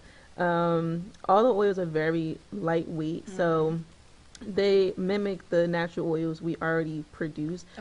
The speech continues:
Speaker 1: So
Speaker 2: Okay.
Speaker 1: it's not something that's heavy because me personally, I don't like to use heavy oils. I
Speaker 2: Right.
Speaker 1: really can't.
Speaker 2: Right.
Speaker 1: So that's how I got started with this. And then shampoo, I hate shampoo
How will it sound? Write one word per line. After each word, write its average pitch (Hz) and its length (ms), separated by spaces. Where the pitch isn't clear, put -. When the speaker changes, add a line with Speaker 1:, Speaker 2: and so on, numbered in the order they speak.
Speaker 1:
So 202 100
Speaker 2:
Okay. 220 60
Speaker 1:
it's 226 100
not 240 180
something 175 280
that's 165 160
heavy 165 240
because 165 320
me 170 120
personally, 170 600
I 185 80
don't 190 140
like 180 220
to - 80
use 165 120
heavy 170 260
oils. 170 340
I 160 200
Speaker 2:
Right. 156 100
Speaker 1:
really 165 160
can't. 175 460
Speaker 2:
Right. 151 340
Speaker 1:
So 180 360
that's 180 300
how 185 280
I 170 140
got 170 180
started 165 280
with 165 160
this. 208 300
And 185 120
then 196 100
shampoo, 214 680
I 175 80
hate 180 240
shampoo - 460